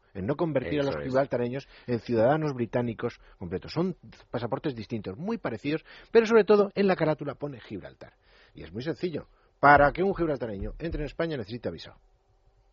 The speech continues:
Speaker 1: Mire usted, yo soy gibraltareño, quiero un visado, no se lo doy.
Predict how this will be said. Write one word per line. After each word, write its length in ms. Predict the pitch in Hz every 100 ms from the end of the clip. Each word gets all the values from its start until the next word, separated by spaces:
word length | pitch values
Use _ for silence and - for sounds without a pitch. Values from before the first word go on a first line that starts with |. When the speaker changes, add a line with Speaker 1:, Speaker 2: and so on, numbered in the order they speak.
| _ _ _ _ - _ _ -
Speaker 1:
Mire 220 | 143 135
usted, 280 | - 90 80
yo 120 | 120
soy 100 | 139
gibraltareño, 460 | 139 123 104 95 95
quiero 160 | 127
un 40 | 117
visado, 220 | 85 -
no 100 | 104
se 80 | 120
lo 60 | 98
doy. 160 | 67